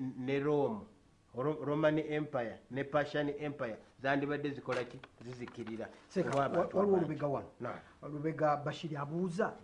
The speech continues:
Speaker 2: nti singa abaawulira nti abaana bataano baayagala, alina abakyala be babiri.
Speaker 1: Mm.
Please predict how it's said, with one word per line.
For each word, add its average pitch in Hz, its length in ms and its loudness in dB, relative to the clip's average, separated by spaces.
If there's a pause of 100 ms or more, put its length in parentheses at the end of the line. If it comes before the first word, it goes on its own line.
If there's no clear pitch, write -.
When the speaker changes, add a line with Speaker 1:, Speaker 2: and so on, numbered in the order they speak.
(260)
Speaker 2:
nti 165 380 -8
singa 202 800 -2
abaawulira 170 840 0
nti 160 160 -6
abaana 147 360 -4
bataano 135 480 -2
baayagala, 110 500 -8 (800)
alina 165 260 0
abakyala 151 380 -4
be 135 120 -6
babiri. 110 280 -12 (100)
Speaker 1:
Mm. 107 100 -18